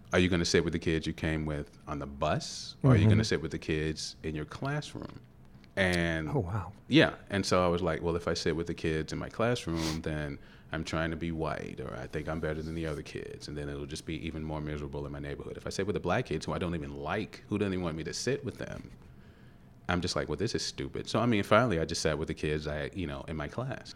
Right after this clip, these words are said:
Speaker 1: 'cause it was just, I was like, "Why am I, why am I trying to get you to like me?" 'Cause I
Speaker 2: Mm.
Speaker 1: felt like, I mean, as a kid, you feel like, "I wanna belong to the group that I'm supposedly in."
Speaker 2: Right.
Speaker 1: So you wanna belong in your family, you wanna
Speaker 2: Yeah.
Speaker 1: belong in your neighborhood, you wanna belong to the, the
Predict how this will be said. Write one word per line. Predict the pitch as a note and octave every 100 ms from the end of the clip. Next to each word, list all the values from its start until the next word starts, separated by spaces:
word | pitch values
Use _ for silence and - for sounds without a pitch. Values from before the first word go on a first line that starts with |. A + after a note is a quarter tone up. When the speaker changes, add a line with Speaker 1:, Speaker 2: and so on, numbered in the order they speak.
| - - - -
Speaker 1:
'cause | F2
it |
was | D#2+ E2
just, | D#2+ D#2 -
I | E2
was | D#2
like, | D2 E2
"Why | E2+
am | A2+
I, | A#2 G#2 F#2+ F#2+
why | F#2+
am | G2+
I | F#2
trying | F#2 F#2 F2 F2
to | - D#2
get | - D2+ D#2
you | E2 F2
to | -
like | D#2+ E2 F2 -
me?" | - -
'Cause | G#2+
I | A#2
Speaker 2:
Mm. |
Speaker 1:
felt | C#3+ C3+
like, | A2 D2+
I | C3
mean, | D3
as | C3+ A#2+
a |
kid, | - G3 F#3+ C3
you |
feel | - A#2
like, | G#2 G2
"I | A2
wanna | C#3
belong | D3 C3+ A2 A2
to |
the | G#2
group | G2 F#2+ F2+
that | F2
I'm | E2+ F2
supposedly | - - F2 F2 E2 D#2 D#2+
in." | D2+ C2+ - -
Speaker 2:
Right. | A2+ A2+ - -
Speaker 1:
So | - F#2
you | F2
wanna | G2+ B2+
belong | B2+ G2+ F#2+
in | F2+
your | E2+
family, | - C2 - -
you | C#2+
wanna | -
Speaker 2:
Yeah. | A#2+
Speaker 1:
belong | A2 F#2+
in | G2
your | G2
neighborhood, | F2 C#2+ C#2 - C#2+
you | F#2+
wanna | F#2 G2+
belong | G#2 F2+ F2+ F2
to | E2+
the, | D#2+ D#2+ - - - - - - -
the | D#2 E2 D#2+ D#2 D2 C#2 - -